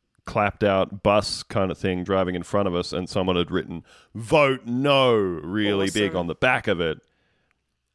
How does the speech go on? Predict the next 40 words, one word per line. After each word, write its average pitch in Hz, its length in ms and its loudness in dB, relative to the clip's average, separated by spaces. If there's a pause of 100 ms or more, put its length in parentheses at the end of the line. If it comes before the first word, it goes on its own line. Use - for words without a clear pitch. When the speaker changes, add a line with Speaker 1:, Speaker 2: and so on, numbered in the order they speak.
(160)
Speaker 1:
And 87 100 -4
my 85 120 -4
kids - 240 -8
were 92 40 0
like, 87 220 -2
"Why 104 260 2
does 208 140 0
that 135 160 2
say 110 200 2
vote 104 460 2
no?" 101 480 2 (120)
And 92 80 -6
I 92 100 -2
said, 90 380 -4 (1200)
"I 147 140 4
don't 110 180 6
wanna 107 160 2
get 113 140 2
into 107 140 0
that 87 200 0
right 87 180 0
now." 90 200 2 (1800)
Speaker 2:
<laughs> - 40 -20
I 339 100 0
feel 392 240 -6 (140)
like, - 260 -2 (180)
I 262 100 -4
mean, 233 600 -6
having 226 380 -8
to - 100 -10
explain 165 800 -10 (600)
everything 175 440 -8
that's - 220 -12
going 156 360 -6
on 156 480 -14
with 156 240 -12
the 156 420 -10
referendum 151 800 -10
Speaker 1:
Oh, - 40 -18
man. - 220 -18